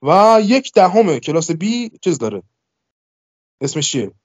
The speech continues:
ارزش داره و حق رأی داره. یعنی شما با سهام کلاس A رأی بدی، رأیت یه دونه حساب می‌شه. اگر سهام داره، سهام کلاس بی باشی، رأی بدی، ده تا رأی دادی انگار.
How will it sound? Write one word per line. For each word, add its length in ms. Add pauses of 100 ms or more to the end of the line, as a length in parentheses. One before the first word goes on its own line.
(240)
ارزش 500
داره 320
و 60
حق 240
رأی 300
داره. 260 (840)
یعنی 140
شما 280
با 200
سهام 580
کلاس 400
A 520
رأی 240
بدی، 500
رأیت 260
یه 80
دونه 160
حساب 260
می‌شه. 380
اگر 180
سهام 360
داره، 340 (640)
سهام 360
کلاس 340
بی 280
باشی، 520
رأی 220
بدی، 300
ده 260
تا 100
رأی 180
دادی 260
انگار. 280